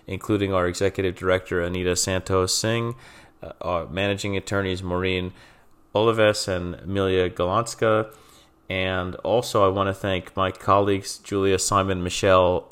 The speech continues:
and Arlie Smith Pearson, among others, of course, because they particularly were great mentors who encouraged me to get involved more broadly in the Philadelphia Bar Association, in our labor union,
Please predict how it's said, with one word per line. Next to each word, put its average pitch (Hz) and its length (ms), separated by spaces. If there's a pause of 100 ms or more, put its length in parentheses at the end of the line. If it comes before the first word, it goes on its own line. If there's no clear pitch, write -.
(120)
and 90 140
Arlie 95 300
Smith - 360
Pearson, 98 640
among 98 280
others, 110 300
of - 160
course, 92 360 (280)
because 98 240
they 107 140
particularly 101 760
were 90 200
great 98 280
mentors 98 520
who 92 100
encouraged 101 640
me 87 320 (460)
to 95 100
get 95 220
involved 92 640 (260)
more 95 200
broadly 95 640 (100)
in 87 300
the - 80
Philadelphia 92 560
Bar 110 240
Association, 98 1080 (340)
in 95 120
our 87 120
labor 120 320
union, 113 600